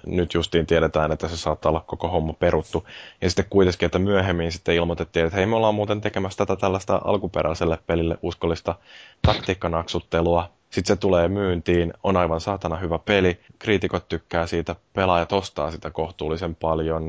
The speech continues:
ja tota, Jake Solomoni saa tehdä varmaan lisääkin, niin, mm, ehkä toi nyt vaan todistaa sen, että joskus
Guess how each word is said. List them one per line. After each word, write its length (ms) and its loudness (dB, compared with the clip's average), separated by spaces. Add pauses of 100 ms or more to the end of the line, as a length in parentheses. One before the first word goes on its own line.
(500)
ja 180 -2
tota, 380 0 (120)
Jake 180 0
Solomoni 420 0
saa 160 0
tehdä 260 0
varmaan 360 0
lisääkin, 460 0 (680)
niin, 380 0 (280)
mm, 240 -6 (460)
ehkä 240 0
toi 180 2
nyt 160 -4
vaan 300 0 (160)
todistaa 460 0
sen, 200 0
että 380 0 (180)
joskus 680 0